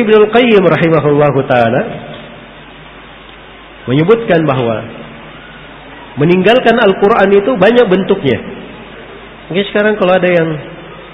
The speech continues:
Seorang muslim ditanya, "Kamu ini," dikatakan kepadanya, "Kamu ini meninggalkan Al-Quran." Mungkin dia langsung marah. "Oh ya, benar saja kamu. Saya ini juga muslim, cinta kepada Al-Quran."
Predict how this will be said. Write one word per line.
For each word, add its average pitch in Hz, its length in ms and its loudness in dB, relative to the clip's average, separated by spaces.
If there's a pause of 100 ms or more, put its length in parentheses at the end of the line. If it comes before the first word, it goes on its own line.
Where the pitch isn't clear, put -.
(340)
Seorang 165 240 2
muslim 175 560 -2
ditanya, 170 380 0 (420)
"Kamu 214 320 0
ini," 240 160 2 (1200)
dikatakan 196 480 0
kepadanya, 180 320 0
"Kamu 226 320 0
ini 233 80 2
meninggalkan 208 480 2
Al-Quran." 180 480 -2
Mungkin 226 320 -2
dia 254 80 4
langsung 240 320 0
marah. 214 300 2 (1400)
"Oh 131 80 -2
ya, 113 80 -2
benar 131 320 -2
saja 196 240 -4
kamu. 175 280 -4 (760)
Saya 143 160 -2
ini 185 160 -2
juga 185 160 -2
muslim, 165 400 -4
cinta 180 320 -4
kepada 160 320 -2
Al-Quran." 175 320 -2